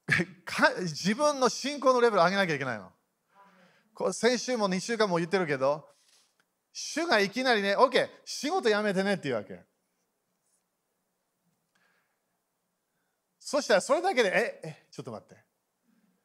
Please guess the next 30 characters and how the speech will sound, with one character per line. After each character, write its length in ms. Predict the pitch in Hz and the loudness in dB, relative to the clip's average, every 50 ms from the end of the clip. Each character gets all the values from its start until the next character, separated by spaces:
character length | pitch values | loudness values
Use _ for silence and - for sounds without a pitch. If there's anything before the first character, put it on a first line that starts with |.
| _ _ _ _ _ _ | _ _ _ _ _ _
で 120 | - 247 247 | -2 0 0
も 100 | 226 220 | 2 2
何 320 | 247 285 311 320 415 381 | 2 2 0 0 -2 -4
主 160 | - - 262 | -4 -2 0
が 60 | 262 | 2
言 80 | 220 214 | 2 2
っ 20 | |
て 80 | 190 226 | 2 0
る 60 | 214 | 0
か 100 | 196 185 | 0 0
と 60 | 160 | 0
い 40 | 165 | 0
う 40 | 165 | 0
と、 340 | 185 190 175 143 - - - - _ _ _ _ - | 2 4 4 4 2 -2 -8 -20 _ _ _ _ -4
「私 580 | 139 165 220 254 254 339 330 302 - - 349 | 0 2 2 4 6 6 4 4 2 -2 -6
の 220 | 370 359 320 262 226 | -2 0 0 0 0
家 560 | 247 247 285 302 220 147 131 - - - _ _ _ _ _ _ _ _ _ _ _ _ _ _ _ | 0 0 2 4 4 4 2 -2 -10 -20 _ _ _ _ _ _ _ _ _ _ _ _ _ _ _
を 60 | 175 | -6
最 280 | - - - 254 285 277 | -6 -2 0 0 0 2
初 140 | - 220 180 | 0 -2 -4
に 100 | 165 147 | -4 -6
す 120 | - 143 | -8 -8
れ 140 | 131 123 120 | -6 -4 -2
ば、 420 | 123 135 139 131 113 98 80 - _ _ _ _ _ _ - - - _ _ _ _ _ _ - - _ - - _ _ _ _ _ _ _ _ | 0 2 2 2 0 -2 -6 -12 _ _ _ _ _ _ -20 -20 -20 _ _ _ _ _ _ -20 -20 _ -20 -20 _ _ _ _ _ _ _ _
今 300 | 190 220 285 302 311 302 | -2 2 4 4 4 4
か 120 | - 247 208 | 4 4 4
ら 100 | 175 160 | 4 2
三 380 | - - - 196 208 220 214 214 | 2 0 0 0 2 2 0 0
年 180 | 214 214 208 | -2 0 2
後、 460 | 196 190 185 185 196 - - - - | 4 4 4 4 4 0 -6 -20 -20